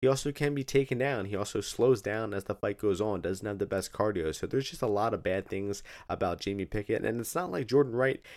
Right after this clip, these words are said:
is that great either. He is also pretty bad at defending punches. When he's pressured, he can get hit with punches and not have good defense. We saw that in the Hernandez fight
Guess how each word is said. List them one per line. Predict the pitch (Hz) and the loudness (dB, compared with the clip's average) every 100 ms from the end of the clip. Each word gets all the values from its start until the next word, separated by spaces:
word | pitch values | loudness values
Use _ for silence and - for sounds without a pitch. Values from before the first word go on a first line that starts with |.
| - - | -8 0
is | 104 | 2
that | 95 113 - | 2 0 2
great | 120 107 | 0 2
either. | 135 120 78 | 2 2 2
He | - 123 | 0 -2
is | 110 | 2
also | 117 127 - 95 87 - - - _ _ - | 2 2 2 0 0 -8 -20 -20 _ _ -2
pretty | 117 107 | 2 4
bad | 104 104 | 4 4
at | 101 90 | 2 0
defending | 95 104 98 90 | -2 -2 -2 -4
punches. | 101 101 101 101 90 | -4 -2 -2 -2 -2
When | 101 | -2
he's | 104 95 | -2 -4
pressured, | - 104 104 107 101 | 0 0 0 -2 -4
he | - 107 | -4 -8
can | - 101 104 | -4 -2 0
get | 98 92 | 0 0
hit | 104 | 0
with | 98 - | -2 -2
punches | 101 98 98 98 87 | -4 -2 0 0 0
and | 87 - - 98 | -8 -12 -10 -4
not | 98 | -2
have | 98 95 | -2 -2
good | - 85 | -4 -4
defense. | 101 95 95 - | -4 -2 -4 -4
We | 95 | -4
saw | - 98 | 0 2
that | 98 95 | 2 0
in | - | -2
the | 82 | -6
Hernandez | 92 92 101 101 98 | -4 -2 0 2 0
fight | - 101 101 | 0 -2 -2